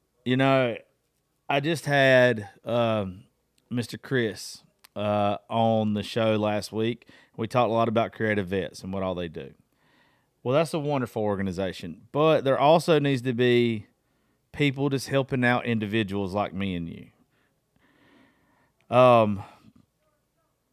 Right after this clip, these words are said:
and I just don't put enough emphasis on that. I put a lot of emphasis on our military and our first responders and all that kind of stuff, and I always will.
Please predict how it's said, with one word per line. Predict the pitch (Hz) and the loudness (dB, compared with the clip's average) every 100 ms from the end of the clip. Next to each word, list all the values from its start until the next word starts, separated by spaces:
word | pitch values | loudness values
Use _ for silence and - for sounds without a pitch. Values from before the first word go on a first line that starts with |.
| _ _ _ _ _ _ _ _ - | _ _ _ _ _ _ _ _ 0
and | 143 143 139 131 120 107 - _ _ - - - - - - | 4 6 6 4 2 -4 -10 _ _ -14 -10 -8 -8 -12 -2
I | 147 | 2
just | 175 147 | 2 2
don't | 202 | -2
put | 147 190 | 0 0
enough | 185 170 | 0 -2
emphasis | - 160 120 - 104 92 - | -4 -6 -6 -8 -8 -8 -10
on | 92 90 | -10 -10
that. | 80 71 - _ _ _ _ _ | -10 -12 -18 _ _ _ _ _
I | 110 | -6
put | 113 160 | 0 0
a | 175 | 6
lot | 170 156 | 6 6
of | |
emphasis | 135 139 131 135 117 | 2 -6 -6 -6 -2
on | 120 | 0
our | 110 | 0
military | 107 101 92 98 92 92 90 101 _ _ _ _ _ | 0 -2 -2 -4 -4 -4 -8 -12 _ _ _ _ _
and | - 113 110 107 107 98 | -4 0 2 2 0 -2
our | 107 | -6
first | - 113 107 | -4 -6 -6
responders | 101 - 104 101 104 101 101 92 101 | -10 -8 -4 -4 -2 -4 -4 -6 -8
and | 101 | -6
all | 101 | -4
that | 98 | -6
kind | - 98 | -8 -10
of | - | -6
stuff, | 117 113 | -6 -2
and | 139 | 0
I | |
always | 135 135 117 92 | 2 4 2 0
will. | 82 60 - | -8 -16 -18